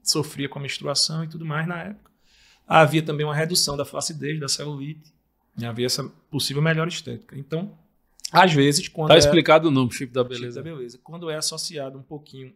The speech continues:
Speaker 1: ainda à testosterona, é, tinha, acabava tendo um efeito discretamente anabólico, né? De aumentar a massa magra. É, mas aí a grande questão disso é o uso. Por exemplo, muitas pacientes jovens vão lá me perguntar minha opinião e eu nego. Eu digo, "Olha,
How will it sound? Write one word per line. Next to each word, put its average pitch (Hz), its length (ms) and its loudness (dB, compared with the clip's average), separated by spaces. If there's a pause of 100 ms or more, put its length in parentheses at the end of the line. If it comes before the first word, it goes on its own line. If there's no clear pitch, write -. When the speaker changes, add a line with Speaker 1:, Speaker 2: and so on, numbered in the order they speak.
(100)
Speaker 1:
ainda 123 480 -16
à 120 100 -18
testosterona, 135 960 -14 (680)
é, 143 200 -14 (160)
tinha, 156 220 -8
acabava 151 400 -8
tendo 165 200 -16
um 170 60 -16
efeito 156 360 -16
discretamente 170 600 -10
anabólico, 147 600 -12
né? 127 100 -20 (160)
De 131 140 -14
aumentar 156 420 -10
a 165 40 -12
massa 151 280 -10
magra. 113 400 -18 (1000)
É, 127 480 -16
mas 156 180 -8
aí 180 140 -4
a 180 40 -4
grande 190 240 -8
questão 196 360 -10
disso 202 320 -14
é 214 260 -8
o 240 80 -10
uso. 160 380 -6
Por 160 180 -18
exemplo, 147 540 -14
muitas 170 360 -14
pacientes 170 400 -10
jovens 147 380 -4
vão 156 140 -14
lá 143 80 -14
me 147 100 -18
perguntar 147 380 -16
minha 135 100 -16
opinião 147 560 -16
e 226 60 -12
eu 269 140 -16
nego. 131 440 -14
Eu 127 80 -18
digo, 135 220 -18
"Olha, 117 260 -14